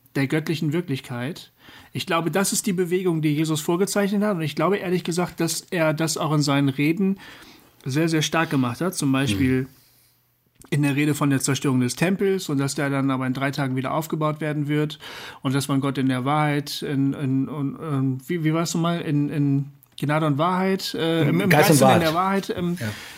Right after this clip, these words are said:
Speaker 1: anbeten wird und nicht mehr an bestimmten Orten und so. Und ich glaube, ehrlich gesagt, dass seine Apostel das schon direkt in der Apostelgeschichte schon wieder leicht, leicht zurückgedreht haben,
Speaker 2: Mhm.
Speaker 1: weil sie ihrer jüdischen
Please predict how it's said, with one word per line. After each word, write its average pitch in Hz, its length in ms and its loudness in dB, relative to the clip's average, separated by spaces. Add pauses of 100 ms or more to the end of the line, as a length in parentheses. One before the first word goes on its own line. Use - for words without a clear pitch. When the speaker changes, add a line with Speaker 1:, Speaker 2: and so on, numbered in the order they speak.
(100)
Speaker 1:
anbeten 165 540 2
wird 156 260 4
und 143 80 2
nicht 156 200 2
mehr 160 120 2
an 151 100 0
bestimmten 151 400 -2
Orten 139 240 -4
und 139 120 0
so. 147 260 -2
Und 151 200 -2
ich 151 140 -6
glaube, 202 460 2 (160)
ehrlich 185 260 -2
gesagt, 185 300 -2
dass 175 80 -2
seine 170 320 -2
Apostel 185 640 0
das 160 260 -2
schon 175 420 0 (880)
direkt 170 400 0
in 196 80 -2
der 202 100 2
Apostelgeschichte 165 600 0
schon 165 180 -2
wieder 165 200 2
leicht, 165 340 0
leicht 175 220 0
zurückgedreht 143 880 -2
haben, 113 380 -4 (400)
Speaker 2:
Mhm. 87 180 8
Speaker 1:
weil 143 120 6
sie 156 140 -2
ihrer 156 260 0
jüdischen 185 760 -2